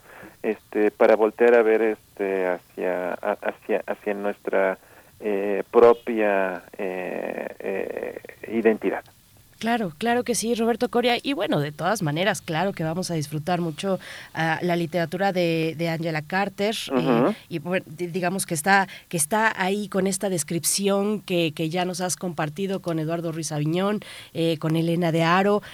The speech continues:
Speaker 2: Eh, pues qué, qué maravilla, qué deleite. Eh, muchas gracias por este esfuerzo, Roberto Coria, que, que nos llena, nos llena de tanto es-, entusiasmo siempre todas las actividades que, que, que imprimen tu, tu carácter, tu nombre y, y también el de tus,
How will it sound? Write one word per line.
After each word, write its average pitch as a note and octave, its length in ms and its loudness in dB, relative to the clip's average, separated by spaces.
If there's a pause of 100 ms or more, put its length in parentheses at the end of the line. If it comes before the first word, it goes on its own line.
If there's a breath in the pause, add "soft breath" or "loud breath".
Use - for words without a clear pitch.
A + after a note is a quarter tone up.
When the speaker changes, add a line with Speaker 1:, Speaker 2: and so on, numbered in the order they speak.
(140 loud breath)
Speaker 2:
Eh, D#3+ 220 -2
pues F3 180 -4
qué, B3+ 300 2
qué B3+ 140 2
maravilla, A#3+ 640 2
qué A3+ 260 -2
deleite. G#3+ 840 -2 (100)
Eh, E3 240 -2
muchas F#3+ 420 -2
gracias F3 380 -2
por D#3 160 -2
este E3 200 -6
esfuerzo, D#3 520 -4 (320 loud breath)
Roberto E3+ 420 0
Coria, F3+ 400 0
que, D#3 320 0
que D3+ 100 -2
nos D3+ 220 0
llena, G#3+ 380 0
nos F3 180 0
llena B3+ 200 0
de F#3+ 100 2
tanto G3 320 -2
es-, - 160 -4
entusiasmo F3 680 -2 (280 loud breath)
siempre G3+ 480 0
todas G3 200 2
las F3 200 0
actividades E3+ 760 -2
que, D#3+ 280 -4
que, D#3 400 -4
que D#3+ 160 -8
imprimen G#3 640 0 (360 loud breath)
tu, F3 320 -2
tu F3 160 -10
carácter, F3+ 600 -2
tu F3+ 180 -6
nombre F#3+ 540 -2
y, E3+ 220 -6
y E3 160 -6
también G3 300 4
el A3+ 100 0
de G3+ 100 0
tus, F3+ 340 -6